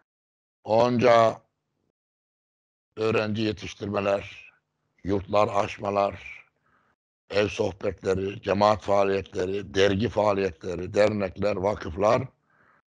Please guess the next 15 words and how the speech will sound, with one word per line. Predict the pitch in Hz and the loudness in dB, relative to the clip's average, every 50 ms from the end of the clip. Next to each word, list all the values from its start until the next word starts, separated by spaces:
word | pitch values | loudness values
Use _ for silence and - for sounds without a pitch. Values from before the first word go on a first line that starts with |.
| _ _ _ _ _ _ _ _ - 98 | _ _ _ _ _ _ _ _ -6 -2
eee, | 98 95 95 92 92 92 90 90 90 87 87 87 87 85 85 87 85 87 - - _ _ _ _ _ _ _ _ _ _ _ _ _ _ _ _ _ _ _ _ _ _ _ _ _ _ _ _ _ _ - | 0 2 2 2 2 2 2 2 2 2 0 0 0 0 -2 -2 -4 -8 -12 -16 _ _ _ _ _ _ _ _ _ _ _ _ _ _ _ _ _ _ _ _ _ _ _ _ _ _ _ _ _ _ 4
Asım'ın | 117 123 127 113 - - 123 127 123 117 113 | 4 6 6 4 2 -2 -4 -4 -2 0 0
neslini | 113 113 101 - - 120 113 | 0 0 -2 -4 -8 -6 -4
yetiştireceğiz, | 107 101 90 - - - - 107 98 95 95 110 110 107 104 - | -4 -4 -4 -8 -14 -16 -14 -12 -8 -6 -4 -2 -2 -4 -2 0
altın | 113 117 123 110 - - 117 113 | 2 2 2 2 0 -2 -2 -2
nesli | 110 110 98 - - 113 107 | -2 -2 -4 -6 -6 -4 -4
yetiştireceğiz, | 107 98 - 92 - - 110 92 95 85 101 107 113 113 104 - - - _ _ _ _ _ _ _ _ _ _ _ _ | -4 -4 -8 -12 -12 -10 -8 -6 -2 2 4 4 4 4 2 -2 -10 -20 _ _ _ _ _ _ _ _ _ _ _ _
Alperenler, | - 117 120 117 - - 123 120 117 110 110 110 117 117 113 | -2 0 0 0 0 -2 0 0 0 0 0 0 2 2 2
Akıncılar | 117 110 110 - - 113 113 104 107 110 113 113 | 2 0 0 0 -4 -4 -2 0 2 4 4 4
yetiştireceğiz, | 110 104 101 90 - 98 87 - - 104 95 95 87 87 98 95 98 98 90 82 - - | 4 0 -2 -4 -6 -10 -10 -10 -12 -10 -8 -8 -6 -4 -4 -4 -4 -6 -8 -12 -18 -20
Milli | - 82 98 113 120 120 120 120 120 | -14 -8 -4 -2 2 4 4 4 4
Türk | - - - 113 113 113 - - - _ - | 4 0 -2 -2 -2 -4 -10 -18 -20 _ 0
talebe | - 107 123 127 120 120 120 113 110 - - _ _ _ _ _ _ _ _ _ _ _ _ - | 2 4 4 6 6 6 4 4 2 0 -6 _ _ _ _ _ _ _ _ _ _ _ _ -6
gençliği | 110 107 110 101 - - 120 117 113 | -4 -4 -4 -6 -8 -6 -4 -2 0
yetiştireceğiz, | 107 101 - 104 85 - - 104 98 92 85 95 92 90 92 101 98 95 - - - - | 0 -2 -4 -6 -12 -12 -10 -8 -8 -8 -6 -6 -6 -4 -4 -6 -8 -10 -14 -18 -20 -20